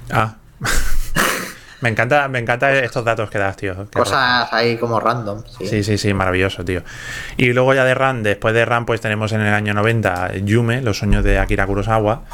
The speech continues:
Speaker 2: Ujú.
Speaker 1: Eh, en el noventa y uno
Speaker 2: Está producida,
Speaker 1: Rapsodia
Speaker 2: producida por Steven Spielberg también, bueno.
Speaker 1: Por Steven Spiel-,
Speaker 2: O, o,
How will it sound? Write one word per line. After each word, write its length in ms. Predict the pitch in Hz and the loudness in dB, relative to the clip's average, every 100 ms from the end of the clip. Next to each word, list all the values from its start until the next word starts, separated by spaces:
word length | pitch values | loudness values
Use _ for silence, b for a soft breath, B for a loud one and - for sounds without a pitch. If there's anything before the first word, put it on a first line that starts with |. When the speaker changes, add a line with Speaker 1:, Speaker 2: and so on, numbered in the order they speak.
| B B B | B B B
Speaker 2:
Ujú. 280 | 104 110 113 | -4 -2 -2
Speaker 1:
Eh, 500 | 117 107 104 104 104 | 0 2 4 4 4
en 60 | 101 | 2
el 120 | 104 | 2
noventa 240 | 104 104 104 | 2 0 0
y 80 | |
uno 20 | 107 143 | 0 0
Speaker 2:
Está 120 | 107 | 0
producida, 180 | 165 156 | 2 2
Speaker 1:
Rapsodia 200 | 151 107 | 2 0
Speaker 2:
producida 520 | 147 131 127 143 139 | 0 0 0 2 2
por 120 | 139 123 | 2 -2
Steven 400 | - - 127 127 | -2 -2 2 2
Spielberg 540 | 127 127 135 117 113 | 2 2 4 2 0
también, 320 | 107 104 120 | -4 -2 0
bueno. 160 | 120 123 | 2 2
Speaker 1:
Por 120 | 117 | 2
Steven 240 | - 127 147 | 0 0 0
Spiel-, 220 | - | -2
Speaker 2:
O, 20 | |
o, 20 | - | -2